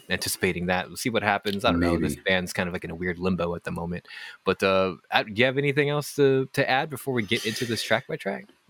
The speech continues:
Speaker 2: I think that's, that's it. That kind of,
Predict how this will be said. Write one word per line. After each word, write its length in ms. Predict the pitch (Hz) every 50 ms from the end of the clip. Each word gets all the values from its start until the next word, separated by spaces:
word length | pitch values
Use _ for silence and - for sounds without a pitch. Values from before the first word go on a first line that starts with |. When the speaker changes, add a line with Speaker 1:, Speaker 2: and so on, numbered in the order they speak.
| - - _ _ _ _ - -
Speaker 2:
I 120 | - -
think 400 | - - - - 131 147 143 - -
that's, 500 | 104 110 110 107 - - - - - - _ _ _ _ _ 104
that's 240 | 104 98 - -
it. 400 | - - 131 156 143 - - - -
That 160 | 107 101 98 -
kind 160 | 123 110 110
of, 120 | 104 92